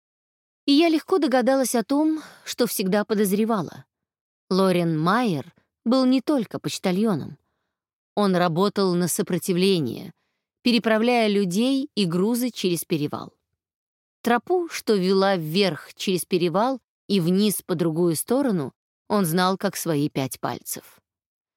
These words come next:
Несмотря на мои старания, я запыхалась больше обычного и продрогла.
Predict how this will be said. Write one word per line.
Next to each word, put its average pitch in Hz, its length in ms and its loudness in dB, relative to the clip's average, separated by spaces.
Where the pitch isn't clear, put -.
Несмотря 254 600 0
на 208 100 2
мои 196 360 2
старания, 196 800 -2
я 214 220 2
запыхалась 190 640 0
больше 175 340 -2
обычного 208 640 -2
и - 220 -4
продрогла. 170 760 -2